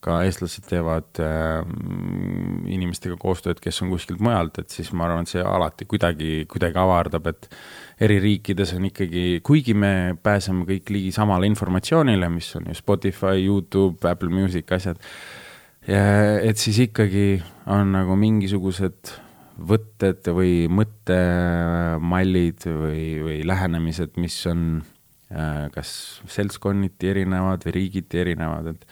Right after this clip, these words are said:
et selles mõttes ma arvan, see, et ma olen kirjutanud väga paljude inimestega koos, see on, noh, tohutult, äh, mõjutanud. Kindlasti ma olen väga palju õppinud. Et see ei ole nii, et ma nüüd konkreetselt sellest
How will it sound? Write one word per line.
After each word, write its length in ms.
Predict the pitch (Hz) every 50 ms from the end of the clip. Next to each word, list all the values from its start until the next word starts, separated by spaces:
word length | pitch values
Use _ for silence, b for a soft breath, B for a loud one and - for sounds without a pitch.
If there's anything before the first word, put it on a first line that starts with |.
| B B B B B B B
et 160 | - 90 82
selles 280 | - - 92 87 85 82
mõttes 520 | 85 85 82 - - - 85 85 - - 90
ma 200 | 87 85 85 87
arvan, 380 | 90 87 85 82 80 80 80 85 85 85 85 85 85
see, 240 | - - 92 90 85
et 120 | 80 - 82
ma 160 | 82 90 107
olen 180 | 110 95 85
kirjutanud 420 | 82 87 82 78 - - 78 80 80
väga 140 | 82 80 76
paljude 300 | 76 85 82 80 78 85
inimestega 480 | 85 82 82 82 - - 82 78 78 78
koos, 300 | 82 85 85 82 - - B B B B B B B B B
see 180 | B - 92 85
on, 220 | 82 82 82 78 78 - _ -
noh, 200 | - 82 85 - - - -
tohutult, 540 | - 92 87 - - 85 - - _ -
äh, 640 | 85 82 80 78 78 78 80 82 80 80 78 76 78 78
mõjutanud. 640 | 85 98 101 92 85 - - - 80 76 - - - - -
Kindlasti 480 | _ - 95 87 80 82 82 - - 80
ma 160 | 78 80 80
olen 80 | 80 85
väga 160 | 85 80 78
palju 240 | - 85 82 87 90
õppinud. 400 | - _ - 80 76 76 - - - _ b b b b b b b b b b b b -
Et 100 | 87 -
see 140 | - - 92
ei 40 | 87
ole 120 | 82 82 82
nii, 140 | 87 87 82
et 120 | 78 87
ma 80 | 82 80
nüüd 160 | 82 80 78 -
konkreetselt 800 | - 87 85 - - 101 92 85 - - - - - _ - - B B B B
sellest 480 | - - 95 90 87 - - _ -